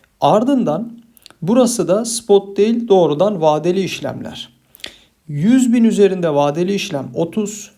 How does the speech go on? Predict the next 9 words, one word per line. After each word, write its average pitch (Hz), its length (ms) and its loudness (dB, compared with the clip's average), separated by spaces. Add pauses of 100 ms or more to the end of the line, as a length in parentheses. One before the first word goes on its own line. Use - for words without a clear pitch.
beş 185 340 0
yüz 180 200 -2
bin 180 100 -2
üzerinde 156 600 -6
elli, 170 640 -4 (280)
bir 180 200 2
milyon 208 420 4
üzerinde 147 520 -2
yetmiş, - 720 -4